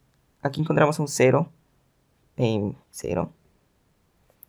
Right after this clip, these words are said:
y otro cero en tres. O sea que vamos a tener S por S menos tres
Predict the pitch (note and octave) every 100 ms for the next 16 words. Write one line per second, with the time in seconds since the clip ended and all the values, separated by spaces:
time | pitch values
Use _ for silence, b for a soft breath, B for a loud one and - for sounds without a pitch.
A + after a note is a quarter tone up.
0 | _ _ _ - C3+ B2 B2+ B2+ B2 C#3
1 | C3+ D3+ E3+ - _ - - - - _
2 | _ _ _ _ _ _ _ - E3 E3
3 | F3 D#3 D#3+ C3 A#2 A2+ B2+ - _ _
4 | _ _ _ _ _ _ _ _ C3+ B2+
5 | C3 - - _ _ _ _ _ _ _
6 | _ _ _ _ _ _ _ _ _ _
7 | _ - B2+ E3 - _ _ _ _ -
8 | D3 - E3 - _ _ _ _ _ _
9 | _ _ - A2+ C3+ D3+ D#3+ - - -
10 | -